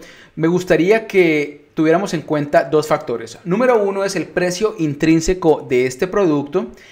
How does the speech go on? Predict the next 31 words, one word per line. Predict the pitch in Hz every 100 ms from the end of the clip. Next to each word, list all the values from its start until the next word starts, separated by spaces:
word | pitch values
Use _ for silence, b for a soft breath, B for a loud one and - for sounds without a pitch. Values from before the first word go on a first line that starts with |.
| B B
y | 170
número | 190 214 220
dos | 175 170
es | 175 175 -
la | 165
manipulación | 160 165 156 151 156 147 139 139 - 233 240 226 -
del | 151 147
mercado | 147 135 - 156 170
bursátil | 190 208 - - 202 - 196 208 B B B -
que |
está | 143 - 151 147
basado | 147 143 156 - 196 170 180 185
en, | 139 135 - -
es | 143
decir, | 156 175 175
en, | 165 147
en, | 147 147 147
en | 147 147
este | 147
producto. | 190 156 233 165 117
Es |
decir, | 131 165 175
son | 147 135
títulos | 175 185 214 208
financieros | 208 208 202 170 170
que | -
están | - 160
basados | 160 165 165 160
en | 175
el | 165
petróleo | 185 180 147 156 170